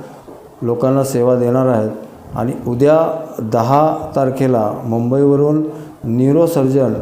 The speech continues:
डॉक्टर दिलराज कडलास हे सुद्धा उपस्थित राहणार आहेत. आणि आज आणि उद्या दोन दिवस आम्ही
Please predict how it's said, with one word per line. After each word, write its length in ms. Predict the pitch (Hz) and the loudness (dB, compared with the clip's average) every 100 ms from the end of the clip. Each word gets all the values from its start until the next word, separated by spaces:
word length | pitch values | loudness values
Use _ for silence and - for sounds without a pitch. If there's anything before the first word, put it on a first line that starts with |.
| - - | -8 -6
डॉक्टर 560 | 113 117 - 143 151 - - - - - - - - - - - | -4 -2 -2 -2 -2 -6 -12 -20 -20 -20 -20 -20 -20 -18 -14 -8
दिलराज 560 | 110 127 131 151 151 | -2 0 2 2 2
कडलास 600 | - 123 123 131 113 - | 0 0 2 2 0 -6
हे 160 | 113 127 | -4 -2
सुद्धा 260 | 139 135 | -2 0
उपस्थित 500 | 139 127 131 123 135 135 - - 110 | 0 0 -4 -4 -4 -6 -8 -12 -6
राहणार 400 | 107 107 127 127 | -2 0 0 2
आहेत. 260 | 110 104 101 - - - - - - - - - - - - - | 0 -2 -6 -14 -18 -20 -20 -20 -20 -20 -20 -20 -20 -20 -20 -6
आणि 360 | 117 135 143 151 - - | -2 0 0 0 -6 0
आज 260 | 147 160 | 2 4
आणि 160 | 175 170 | 4 4
उद्या 280 | 151 139 151 | 2 2 2
दोन 300 | 135 151 151 | 2 2 2
दिवस 480 | 143 120 110 113 - - | 2 2 0 -4 -8 -6
आम्ही 500 | 120 135 143 147 | -4 -2 -2 -4